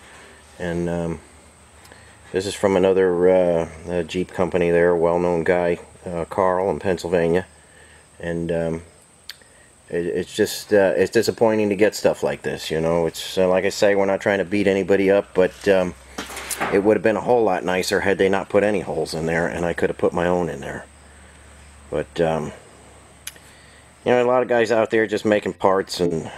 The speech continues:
they don't actually do the installs, and they don't realize how bad things are. But, um, this is a, this is just a real disaster here. I mean, it's, it's, it doesn't look like much, but it, it screws up the whole panel. And it takes, you know,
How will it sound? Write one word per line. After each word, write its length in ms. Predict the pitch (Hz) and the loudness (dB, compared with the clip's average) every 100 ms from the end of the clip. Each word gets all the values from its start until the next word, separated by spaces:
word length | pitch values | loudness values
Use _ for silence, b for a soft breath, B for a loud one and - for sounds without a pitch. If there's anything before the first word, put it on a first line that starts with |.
| B B B | B B B
they 100 | 95 | 0
don't 140 | 101 | 0
actually 300 | 101 95 95 | 0 -2 -2
do 160 | 90 95 | 0 2
the 120 | 90 | 4
installs, 640 | 92 85 - 85 85 80 | 2 0 0 2 2 0
and 80 | 87 | -2
they 60 | 87 | 0
don't 180 | 95 80 | 0 0
realize 460 | 90 85 87 82 | 0 2 0 0
how 120 | 90 | -2
bad 360 | 76 90 90 85 | 0 0 0 0
things 280 | 87 87 80 | 0 0 0
are. 320 | 85 82 80 B B B B B B - | 0 -2 -4 B B B B B B -6
But, 280 | 82 - - | -6 -4 -2
um, 280 | 82 78 - - - - | -2 -2 -8 -18 -20 -2
this 260 | 107 104 - | 2 2 0
is 120 | 78 | 0
a, 140 | 87 | 0
this 240 | 80 95 85 | 2 0 0
is 80 | 82 | -2
just 180 | 85 | -2
a 60 | 78 | -2
real 180 | 85 78 | -4 -4
disaster 540 | 78 80 78 76 71 | -4 -4 -4 -6 -10
here. 300 | - 78 71 - - - | -10 -8 -10 -14 -20 -14
I 80 | 78 | -10
mean, 220 | 78 78 | -8 -8
it's, 380 | 71 - - - - | -10 -12 -16 -18 -18
it's, 160 | 71 - - B B B | -16 -18 -20 B B B
it 80 | 95 | 0
doesn't 280 | 110 104 104 | 2 4 2
look 180 | 104 - | 2 2
like 200 | 87 82 | 0 0
much, 320 | 85 85 - | 0 -2 0
but 140 | 85 | 0
it, 160 | 80 - | 0 -6
it 160 | - 85 | -10 -8
screws 320 | - 98 87 | -2 0 0
up 120 | 87 | -2
the 80 | 85 | 0
whole 160 | 92 | 0
panel. 440 | 82 104 92 87 85 - B B B B B B B B B B B B B - - - - | 0 0 0 0 -4 -8 B B B B B B B B B B B B B -20 -20 -20 -4
And 260 | 123 131 120 | 0 0 -2
it 80 | - | 0
takes, 420 | 139 120 - - | 0 0 -4 2
you 120 | 131 | 4
know, 260 | 123 117 | 4 2